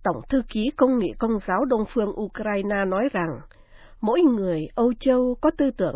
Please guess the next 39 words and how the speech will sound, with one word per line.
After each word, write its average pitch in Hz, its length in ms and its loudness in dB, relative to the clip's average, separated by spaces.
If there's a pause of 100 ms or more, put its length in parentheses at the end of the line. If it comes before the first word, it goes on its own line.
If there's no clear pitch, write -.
ngay 254 220 0
thẳng, 143 320 -6 (320)
cần 196 320 0
biết 262 220 2
những 269 200 2
gì 196 260 -2
đang 247 220 0
xảy 139 340 -4
ra 226 200 -2
tại 160 160 -4 (120)
Ukraine 247 600 -2 (240)
này 170 240 -2 (280)
có 202 180 0
những 254 200 0
hậu 214 280 -4
quả 131 300 -4
trên 226 200 0
thế 247 160 2
giới. 196 400 -6 (800)
Ngoài 202 180 2
việc 196 240 -2
vi 302 160 6
phạm 196 240 -2 (120)
quốc 330 220 2
tế 262 140 4
công 294 220 2 (120)
pháp, 285 220 -2 (300)
Tổng 175 220 0
thống 285 280 0
Nga 285 220 2 (100)
Vladimir 262 540 4 (100)
Putin 247 520 0 (300)
cũng 311 180 4
đang 294 200 6
chứng 294 220 4 (100)
tỏ 147 420 -2
thứ 285 140 -4
an 277 360 2
ninh 277 260 4